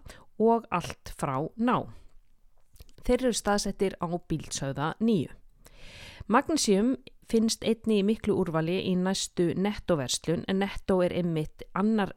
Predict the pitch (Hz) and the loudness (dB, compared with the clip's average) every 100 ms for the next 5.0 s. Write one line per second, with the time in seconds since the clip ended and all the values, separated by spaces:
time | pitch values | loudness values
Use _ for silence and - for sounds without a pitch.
0 | - - 180 - 165 151 143 175 233 269 | -8 -4 -4 -4 -4 -4 -2 0 0 0
1 | 175 123 - - - - - - - - | -2 -2 -8 -8 -6 -6 -8 -18 -20 -20
2 | - - - 170 190 220 226 220 208 226 | -20 -20 -8 0 2 4 2 2 0 0
3 | 240 269 - 233 214 - 208 277 277 170 | -2 -4 -2 0 0 0 0 2 2 0
4 | 147 - 165 151 131 - 208 - 170 160 | -2 -2 -2 0 -2 -2 -4 -2 -2 -2